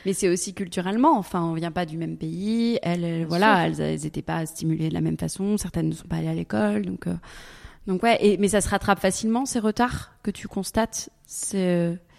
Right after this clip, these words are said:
Speaker 2: En général, quand c'est un manque de stimulation,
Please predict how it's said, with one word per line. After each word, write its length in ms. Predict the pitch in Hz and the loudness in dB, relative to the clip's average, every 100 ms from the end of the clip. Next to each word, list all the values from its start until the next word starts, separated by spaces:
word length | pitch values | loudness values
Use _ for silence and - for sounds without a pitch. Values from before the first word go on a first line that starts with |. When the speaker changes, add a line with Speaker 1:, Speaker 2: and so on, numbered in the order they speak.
| _ - - - | _ -20 -20 -6
Speaker 2:
En 120 | 190 | -4
général, 420 | 185 202 220 247 | 0 0 0 -2
quand 140 | 254 202 | 0 -2
c'est 100 | 190 | 0
un 140 | 185 | 2
manque 260 | 185 196 202 | 4 4 4
de 140 | 196 | 4
stimulation, 960 | 190 - 202 196 185 185 - 220 240 | 0 -4 -2 0 2 0 0 0 2